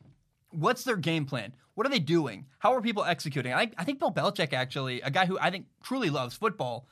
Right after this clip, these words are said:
is just having the time of his life to be able to be carefree, not worry about the pressure of winning and just doing the best he can. I, I think he actually loves it. And the mind of Bill Belichick against Cliff Kingsbury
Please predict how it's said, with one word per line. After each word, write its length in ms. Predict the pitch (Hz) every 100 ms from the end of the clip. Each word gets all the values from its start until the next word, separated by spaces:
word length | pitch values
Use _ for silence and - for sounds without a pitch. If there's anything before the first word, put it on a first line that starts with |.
| _ _ -
is 120 | 185
just 140 | 240 -
having 220 | 277 226
the 80 | 185
time 220 | 196 190
of 40 |
his 120 | 147
life 260 | 208 240 - _ - _ _ - 175
to 80 |
be 140 | 165 233
able 120 | 247
to 80 | 202
be 120 | 202
carefree, 600 | - 214 196 - 180 240
not 220 | 208 147
worry 200 | 147 190
about 220 | 180 170
the 60 | 143
pressure 420 | 135 170 170 170
of 100 | 135
winning 360 | 123 135 180 208
and 100 | 143
just 260 | 139 - _ _ -
doing 140 | 175
the 80 | 170
best 200 | 160 -
he 60 | 151
can. 360 | 139 131 175
I, 160 | 160 -
I 120 | 147
think 120 | 208
he 140 | 202 165
actually 240 | 160 143
loves 260 | 131 190 143
it. 220 | 127 - _ _ _ _ _ -
And 320 | 180 170 156 - _ _ _ _ _ _ _ _ _ -
the 160 | 143 185
mind 380 | 175 208 294 254
of 100 | 139
Bill 220 | 180 170
Belichick 580 | 143 143 135 139 127 139
against 400 | 135 139 131 -
Cliff 240 | 165 135
Kingsbury 680 | - 147 131 120 110 104